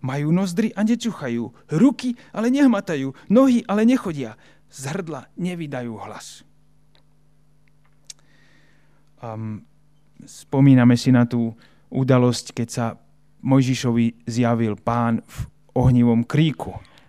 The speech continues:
A Mojžiš, keď mal ťažkosti uveriť všetkému, čo mu Pán povedal,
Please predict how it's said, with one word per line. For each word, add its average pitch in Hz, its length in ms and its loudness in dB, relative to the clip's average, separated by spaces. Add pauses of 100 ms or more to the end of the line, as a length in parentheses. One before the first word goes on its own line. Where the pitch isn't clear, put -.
A 110 80 -6
Mojžiš, 113 580 -2
keď 123 160 -8
mal 113 240 -4
ťažkosti 185 640 -6
uveriť 156 320 2
všetkému, 139 480 0
čo 131 160 -2
mu 123 160 0
Pán 113 320 -10
povedal, 131 480 -6